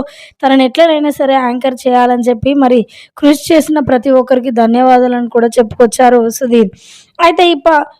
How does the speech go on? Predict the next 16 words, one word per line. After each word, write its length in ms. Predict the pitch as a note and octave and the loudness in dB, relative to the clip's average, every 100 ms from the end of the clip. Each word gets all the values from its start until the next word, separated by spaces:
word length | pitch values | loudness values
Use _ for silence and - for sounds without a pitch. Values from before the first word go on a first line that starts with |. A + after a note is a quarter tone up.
| _ _ - D4 | _ _ -4 -2
మరి 140 | D4+ C#4 C#4+ | 0 0 0
తను 180 | C#4 C4 C#4 | 0 -2 -4
యాంకరింగ్ 420 | D4 E4+ F#4+ F4 D4+ | -4 -4 -6 -2 2
చేయడానికి 420 | C#4+ C#4 C4+ D4+ B3+ | 4 2 2 0 0
అనేక 200 | C4+ C#4 A#3+ | 0 -4 -4
ప్రోగ్రాంలలో 500 | B3+ B3 B3+ B3+ C4 C4 | -4 -2 0 0 0 0
పాల్గొంటాడు. 540 | B3 A#3+ B3 A#3+ A#3 C#4 C#4 | -2 -2 -2 0 0 2 2
ఈ 60 | D#4+ | 2
నేపథ్యంలోనే 680 | D4 C#4 B3+ B3+ B3+ C4+ D4 | 2 2 2 0 0 -2 -2
రీసెంట్గా 560 | C4 B3 D4 C4+ C4+ B3+ G#3 - _ _ _ C4 | -2 -2 -2 -2 0 0 0 -8 _ _ _ -4
మరి 180 | B3 B3 A#3+ A3 | 0 0 0 -4
బిగ్ 160 | A3 G#3+ | -6 -2
బాస్ 220 | C#4+ D4 - | 0 -2 -6
కంటెస్టెంట్‌ను 800 | B3 A#3+ D4 - D4 C4+ C#4 C4+ A#3+ | -10 -8 -12 -8 -4 -2 -2 -2 0
కూడా 180 | C4+ C4 B3+ - _ _ _ - C#4 | 2 2 0 -6 _ _ _ -10 -4
మరి 160 | B3+ | -2